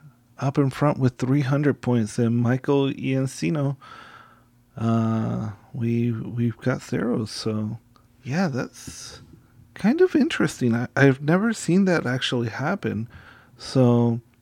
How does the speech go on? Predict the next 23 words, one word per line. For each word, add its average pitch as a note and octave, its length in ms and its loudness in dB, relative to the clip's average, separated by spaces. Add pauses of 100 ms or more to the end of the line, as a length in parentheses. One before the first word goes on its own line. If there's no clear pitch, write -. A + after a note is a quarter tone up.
I'm D3+ 120 -2
gonna G#3+ 160 4
have A3+ 220 2
to A#3 100 -2
reach G3+ 280 -2
out F#3 220 2
to, F3+ 480 2 (640)
um, D#3 580 6 (1400)
gonna F#3+ 180 4
have G3 200 6
to G#3 100 2
reach G3 240 2
out F#3+ 200 4
to F#3+ 280 2
Dane F3 360 6
to C#3 120 0
see C#3+ 220 0
what C#3+ 180 4
happened C#3 460 -2
there, G#2+ 180 -2
'cause, A2+ 340 -4
uh, A#2+ 300 2
that's - 480 -4